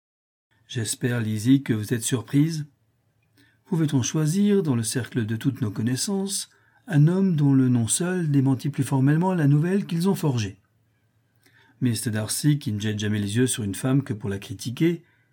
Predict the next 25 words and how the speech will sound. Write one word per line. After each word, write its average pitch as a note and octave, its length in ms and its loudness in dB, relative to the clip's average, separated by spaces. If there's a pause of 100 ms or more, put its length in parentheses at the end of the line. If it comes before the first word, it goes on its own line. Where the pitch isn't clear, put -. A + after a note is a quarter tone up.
(480)
et A#2+ 140 -2
qui - 180 -4
ne A2 140 0
vous G#2 220 -6
a G#2 60 -8
probablement G#2+ 600 -4
jamais G#2 320 -2
dit G#2+ 140 -8
quatre - 260 -10
mots G#2 120 -2
de C3 100 2
suite, G3 440 0 (480)
cela - 260 -6
est D3 100 -6
admirable. B2+ 600 0 (1800)
Elizabeth D3 480 4
s'efforçait C#3 580 -2
de C3+ 80 0
prendre A#2 320 -4
part C3 180 -2
aux G#2+ 60 -4
plaisanteries A2 400 -2
de A#2+ 80 -2
son G#2 220 -8
père, A#2+ 360 -4